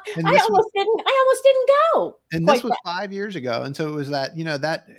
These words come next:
Speaker 1: you know, from what you explained, it sounds like it's something that happened really in, in moments. I mean,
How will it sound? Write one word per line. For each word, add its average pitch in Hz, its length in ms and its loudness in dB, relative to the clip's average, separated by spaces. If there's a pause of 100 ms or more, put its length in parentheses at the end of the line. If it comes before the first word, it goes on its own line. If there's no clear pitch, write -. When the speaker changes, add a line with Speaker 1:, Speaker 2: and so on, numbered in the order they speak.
(180)
Speaker 1:
you 160 120 -8
know, 156 80 -8
from 170 200 -8
what 202 120 -4
you 196 140 -2
explained, 175 400 -6
it 127 80 -6
sounds 160 200 -8
like 143 140 -6
it's 127 120 -12
something 160 300 -8
that 123 120 -10
happened 131 420 -10
really 139 380 -6
in, 120 320 -10 (180)
in 123 220 -8
moments. 139 580 -8 (220)
I 120 80 -10
mean, 123 480 -8